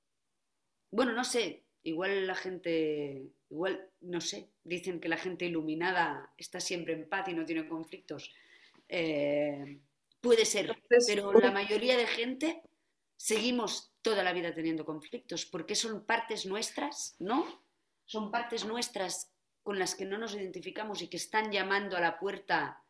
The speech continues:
Speaker 1: para que podamos ser más completas y aprender más.
Speaker 2: Entonces, un grupo tendrá, entre comillas, una mayor vida en la forma en que sepa resolver conflictos, ¿no? Porque yo creo
Speaker 1: Oh,
Speaker 2: que,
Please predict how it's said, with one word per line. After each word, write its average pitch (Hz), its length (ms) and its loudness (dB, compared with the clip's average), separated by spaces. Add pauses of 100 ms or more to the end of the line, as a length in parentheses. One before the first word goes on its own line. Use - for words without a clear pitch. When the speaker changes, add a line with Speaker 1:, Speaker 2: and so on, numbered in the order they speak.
(500)
Speaker 1:
para 190 240 2
que 180 80 -4
podamos 175 840 2
ser 180 300 -4
más 185 260 -2
completas 165 520 -6
y 175 40 -2
aprender 160 480 -2
más. - 460 -8 (1120)
Speaker 2:
Entonces, 202 480 8
un 220 220 8
grupo 247 440 8
tendrá, 208 640 8 (220)
entre 185 240 -8
comillas, 208 480 8
una 220 160 12
mayor 214 500 10
vida 240 340 0 (640)
en 196 320 10
la 180 120 12
forma 214 360 10
en 226 80 10
que 202 100 -2
sepa 202 240 6
resolver 185 360 0
conflictos, 175 580 2
¿no? 208 160 2 (300)
Porque 180 200 12
yo 208 80 12
creo 262 220 12
Speaker 1:
Oh, 269 40 -4
Speaker 2:
que, - 240 8